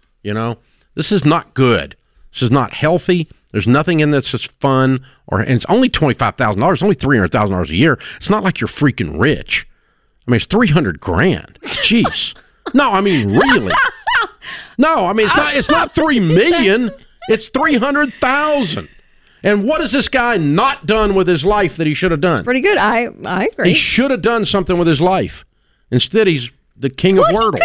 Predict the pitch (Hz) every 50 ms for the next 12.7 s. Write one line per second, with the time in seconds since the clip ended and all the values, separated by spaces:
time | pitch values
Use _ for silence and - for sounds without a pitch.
0 | 659 571 - 339 - - - - 156 156 147 - - 233 - 415 349 320 311 311
1 | 320 302 294 285 294 285 254 - - - 285 294 302 285 262 240 214 - 117 139
2 | 143 139 135 127 123 123 143 143 131 104 92 90 76 101 107 117 113 175 294 294
3 | - - - - - 311 302 175 165 254 247 240 240 254 247 254 262 254 135 127
4 | 117 98 85 85 - - - - - - - 156 - - - - 175 170 170 139
5 | - - 147 135 127 127 - - 117 139 147 135 131 131 110 92 123 127 120 110
6 | 101 92 85 76 73 - - - - _ _ _ - - _ _ _ - 123 -
7 | - - 170 160 151 131 101 87 80 71 - _ _ _ _ _ _ - - -
8 | 180 180 151 120 117 - - 226 233 - - 254 175 208 214 233 240 240 233 214
9 | 151 98 87 - 139 131 - - 139 139 170 180 190 190 190 185 180 - 170 175
10 | 170 170 - 156 160 160 160 160 156 151 - 254 277 - - - - 143 143 143
11 | 139 143 139 139 135 - - 175 175 - - - - 98 - - 113 131 135 -
12 | - - - - 190 208 185 - - - 214 208 202